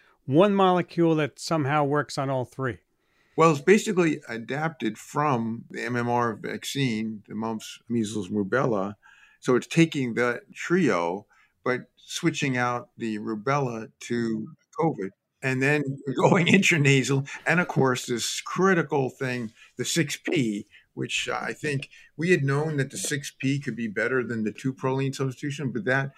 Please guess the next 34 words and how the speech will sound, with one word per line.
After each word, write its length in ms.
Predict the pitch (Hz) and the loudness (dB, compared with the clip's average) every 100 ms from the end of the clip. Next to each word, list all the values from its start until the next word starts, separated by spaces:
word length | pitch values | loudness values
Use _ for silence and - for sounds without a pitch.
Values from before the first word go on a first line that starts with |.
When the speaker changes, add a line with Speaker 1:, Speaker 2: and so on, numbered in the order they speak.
| - - | -16 -10
Speaker 2:
I 80 | 117 | -8
think, 300 | - 143 120 | -2 -2 -2
is 160 | 104 | -4
really 300 | 120 127 123 | -2 -2 0
what 320 | 110 110 110 113 | -2 -4 -6 -6
made 240 | 117 107 | -6 -4
this 300 | 110 107 - _ - | -6 -6 -10 _ -12
so 180 | 117 | -8
stabilized. 1000 | 107 - - 135 131 127 104 85 - - _ _ | -8 -8 -2 2 2 2 0 -2 -6 -18 _ _
Speaker 1:
Can 240 | 185 180 175 | 2 6 6
we 100 | 160 | 6
get 240 | 165 170 | 4 4
this 160 | 220 - | 0 0
vaccine 540 | 196 202 - 214 214 | 0 0 0 -2 0
yet? 220 | 208 262 - | 0 -2 0
Speaker 2:
I, 220 | 143 - | 0 0
<laughs> 40 | - _ | -8 _
I 160 | 156 147 127 131 - | 2 2 0 -4 4
wish. 400 | 220 - - - - - - - | 4 4 -6 -10 -14 -12 -10 0
No, 540 | 147 165 135 120 101 | 6 8 8 6 2
it 160 | 139 143 | 2 2
needs 260 | 151 170 143 | 4 2 0
to 100 | 135 | -2
go 240 | 143 143 | 2 4
into 180 | 139 131 | 2 0
clinical 400 | - 143 139 123 | -4 -2 -2 -4
testing. 460 | - 139 131 120 107 | 0 0 0 -2 0
I 100 | 113 | 2
wish 300 | 143 147 123 | 2 0 2
it 60 | |
would 180 | 113 110 | 2 2
go 200 | 120 113 | 2 2
in 120 | 107 | 0
quickly. 640 | - 139 135 123 104 90 | 2 4 4 2 -4 -4